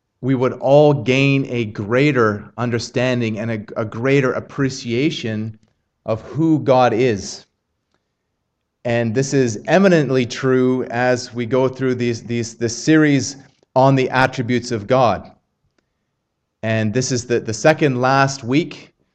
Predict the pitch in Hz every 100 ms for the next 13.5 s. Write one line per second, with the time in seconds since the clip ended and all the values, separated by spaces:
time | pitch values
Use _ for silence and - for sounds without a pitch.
0 | _ _ _ - 131 131 147 143 - 143
1 | 165 190 190 - - _ _ _ _ _
2 | _ _ _ _ _ 107 104 123 147 -
3 | 147 143 - 120 117 113 131 127 131 117
4 | - 117 117 117 113 - _ _ _ _
5 | 101 120 101 - 117 - - 220 214 135
6 | 123 131 - - - - 117 113 131 139
7 | 120 117 127 117 139 135 127 120 113 -
8 | 151 185 190 160 123 113 - - - _
9 | _ _ _ _ _ - 120 110 123 131
10 | 127 117 113 113 113 101 95 107 127 120
11 | 117 113 117 117 113 107 123 120 117 110
12 | 110 120 120 110 107 117 113 113 104 113
13 | 131 117 113 - -